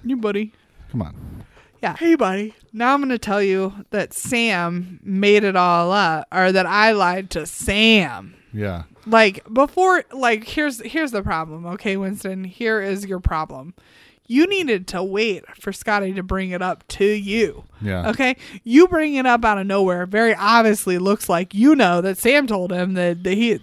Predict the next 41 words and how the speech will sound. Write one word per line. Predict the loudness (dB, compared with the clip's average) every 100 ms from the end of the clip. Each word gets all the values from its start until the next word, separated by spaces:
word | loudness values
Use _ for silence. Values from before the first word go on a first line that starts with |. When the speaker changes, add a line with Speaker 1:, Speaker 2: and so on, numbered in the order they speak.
| -6
Speaker 1:
that | -6 -6 -6
Speaker 2:
Mm-hmm. | -6 -4 -4 -2 -2
Speaker 1:
you | 0 0
voted, | 2 2 0 -6
that | -8 -6
Sam | -2 -2
voted | 2 2 2
to | -2
sa-, | -6 -6 -8 -4
or | -4
you | -2 -2
voted | 2 2 0
to | -2
save | -4 -6 -6
Sam. | -6 -6 -8 -12 -20 -20 -20 -20 _ _
You | -4
know, | -2 -4 -8 -18 -4
you | 0
can't | 2 2 4
just | 2 2 4
run | 6 8
up | 6 4
there | 2 2
and | 2 2
then | 0 -2
say, | 0 2
Speaker 2:
Mm-hmm. | 2
Speaker 1:
like, | 0 -4 -8 -14 -20 _ _ _ _ _ -6
"Oh, | -2 0
yeah. | -2 -2 -2 -2 -2 -4
Speaker 2:
Yeah, | -4
it |
doesn't | 0 4
Speaker 1:
Oh, | 6
Speaker 2:
look |
Speaker 1:
you | 4
just | 0 0 2
talked | 2 2
to | -2
Speaker 2:
suspicious. | -4
Speaker 1:
Sam? | -2 0 0 -2